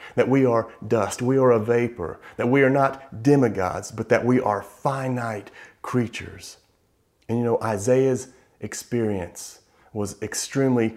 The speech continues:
traumatic for him. And that's why he cried out, "Woe is me.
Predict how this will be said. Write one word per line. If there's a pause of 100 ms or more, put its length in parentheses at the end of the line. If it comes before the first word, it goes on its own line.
(120)
traumatic (220)
for
him. (380)
And
that's
why
he
cried
out, (320)
"Woe
is
me.